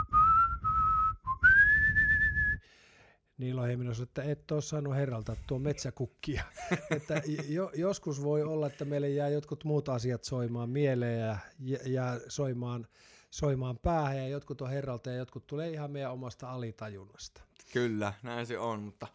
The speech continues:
Speaker 2: me uskotaan, että Jumala on johdattanut sun elämää tai tiedetään, nähdään se konkreettisena hedelmänä ihan mahtavalla tavalla. Sä oot monelle tuttu monesta eri mediakanavasta. Sulla on oma televisio-ohjelma,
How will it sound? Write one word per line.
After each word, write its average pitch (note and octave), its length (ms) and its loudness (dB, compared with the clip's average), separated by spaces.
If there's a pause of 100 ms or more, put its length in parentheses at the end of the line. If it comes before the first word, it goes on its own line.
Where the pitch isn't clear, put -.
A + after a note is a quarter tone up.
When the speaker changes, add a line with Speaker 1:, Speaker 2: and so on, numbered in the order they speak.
(420)
Speaker 2:
me C3 60 -2
uskotaan, D#3 380 0
että D3 140 -2
Jumala E3+ 300 4
on C3+ 80 4
johdattanut C3+ 400 0
sun C#3+ 200 -2
elämää G#2+ 420 -4
tai G#2+ 220 -4
tiedetään, A2+ 580 2
nähdään A2+ 440 -2
se A2+ 100 -8
konkreettisena G#2+ 720 -6
hedelmänä G2 560 -4
ihan G2+ 160 -8
mahtavalla G2+ 560 -8
tavalla. G2+ 400 -6 (560)
Sä D3+ 100 -6
oot - 280 -6
monelle C#3+ 480 -2 (200)
tuttu C#3+ 640 -4
monesta A2+ 600 -6
eri A2 220 -4
mediakanavasta. G#2+ 1120 -6 (480)
Sulla A#2+ 220 -4
on G#2+ 60 2
oma A#2+ 200 -2
televisio-ohjelma, A#2+ 1040 2